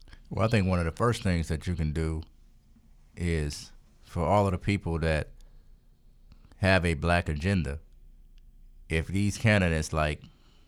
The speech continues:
Biden, Bernie Sanders, Trump, or whoever are not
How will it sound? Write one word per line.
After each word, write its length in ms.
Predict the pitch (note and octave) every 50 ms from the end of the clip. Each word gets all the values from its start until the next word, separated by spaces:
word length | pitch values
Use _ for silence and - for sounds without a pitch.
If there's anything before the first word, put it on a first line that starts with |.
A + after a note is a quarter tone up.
| - - -
Biden, 640 | - D#2+ D#2+ E2 E2+ E2 E2 D#2+ D#2 D2+ D2+ D2+ - -
Bernie 260 | E2 E2 E2 E2 E2
Sanders, 680 | D#2+ - - E2+ E2 D#2+ D#2 D2+ D2+ D2 D2 - - - - - - - - - _ - - - - - - - -
Trump, 260 | - F#2 F#2 D#2 B1+
or 80 | D#2 D#2
whoever 520 | E2 E2 F2 F#2 G2 E2 D#2 D#2 D#2+ - - - - - - - - - - - - - -
are 80 | D2+ D#2
not 380 | D#2+ E2+ F2+ F#2 F2 D2 -